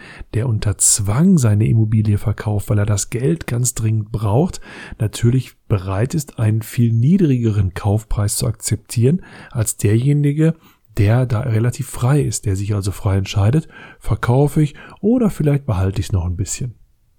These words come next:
Der Verkehrswert wird natürlich in erster Linie dafür benötigt, den Verkaufspreis zu ermitteln. Aber auch bei Erbschaften und Schenkungen wird er benötigt,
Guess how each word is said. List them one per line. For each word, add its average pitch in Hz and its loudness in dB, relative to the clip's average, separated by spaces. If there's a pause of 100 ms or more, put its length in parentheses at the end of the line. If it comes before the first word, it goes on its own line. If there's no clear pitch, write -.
(300)
Der 104 2
Verkehrswert 117 2
wird 117 4
natürlich 110 4
in 110 0
erster 139 -2
Linie 131 2
dafür 113 -2
benötigt, 110 2 (480)
den 98 2 (540)
Verkaufspreis 104 -2
zu - -2
ermitteln. 113 -2 (640)
Aber 107 0
auch 135 0
bei 104 -4
Erbschaften 127 -2
und 113 2
Schenkungen 127 2
wird 101 2
er 101 2
benötigt, 98 0